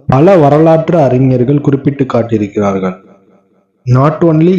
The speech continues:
இஸ்லாமிய அறிஞர்கள் மட்டுமல்ல, அதாவது மற்ற வரலாற்று அறிஞர்கள், கிறிஸ்துவர்களா இருக்கலாம்,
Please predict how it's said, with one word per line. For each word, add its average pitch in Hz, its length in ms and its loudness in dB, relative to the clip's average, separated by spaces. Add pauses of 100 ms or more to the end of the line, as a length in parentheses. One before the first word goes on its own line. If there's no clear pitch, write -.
இஸ்லாமிய 160 600 0
அறிஞர்கள் 131 580 0
மட்டுமல்ல, 110 460 -2 (220)
அதாவது 123 340 0 (200)
மற்ற 131 440 -2
வரலாற்று 135 500 0
அறிஞர்கள், 104 580 -2
கிறிஸ்துவர்களா 123 720 0
இருக்கலாம், 104 420 -4